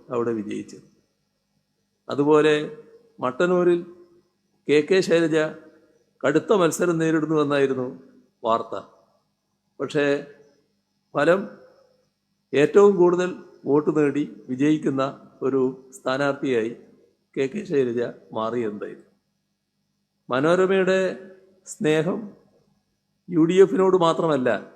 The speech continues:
ബി ജെ പിയോടുമുണ്ട്. അതുകൊണ്ട് അവരുടെ അന്നത്തെ സർവേയിൽ കഴക്കൂട്ടം മണ്ഡലത്തിൽ ബി ജെ പി സ്ഥാനാർത്ഥി വിജയിക്കുമെന്നായിരുന്നു പ്രവചനം. പക്ഷേ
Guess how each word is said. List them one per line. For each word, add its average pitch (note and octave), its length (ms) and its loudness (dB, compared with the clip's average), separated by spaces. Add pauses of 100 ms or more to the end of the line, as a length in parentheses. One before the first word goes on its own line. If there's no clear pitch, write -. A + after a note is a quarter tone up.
(920)
ബി C#3+ 140 0
ജെ F3 180 6
പിയോടുമുണ്ട്. F3+ 600 2 (800)
അതുകൊണ്ട് D#3+ 420 0 (760)
അവരുടെ D#3 340 2
അന്നത്തെ F3 440 2 (480)
സർവേയിൽ D#3+ 520 2 (1000)
കഴക്കൂട്ടം F#3+ 560 2
മണ്ഡലത്തിൽ E3 480 0 (960)
ബി C3+ 180 2
ജെ F#3+ 200 8
പി G3+ 160 2
സ്ഥാനാർത്ഥി E3+ 540 2
വിജയിക്കുമെന്നായിരുന്നു C#3+ 800 0
പ്രവചനം. A2 420 -4 (1700)
പക്ഷേ D3 260 0